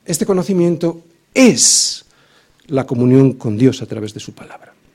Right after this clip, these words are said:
No podemos tener un verdadero conocimiento de Dios sin una íntima relación con Él. Información sí, podemos tener mucha, mucha información, pero no la sabiduría que Dios quiere darnos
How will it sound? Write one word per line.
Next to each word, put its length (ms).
No 200
podemos 340
tener 280
un 80
verdadero 400
conocimiento 560
de 80
Dios 300
sin 340
una 240
íntima 560
relación 540
con 240
Él. 220
Información 640
sí, 280
podemos 440
tener 280
mucha, 400
mucha 480
información, 720
pero 260
no 380
la 160
sabiduría 680
que 100
Dios 260
quiere 200
darnos 400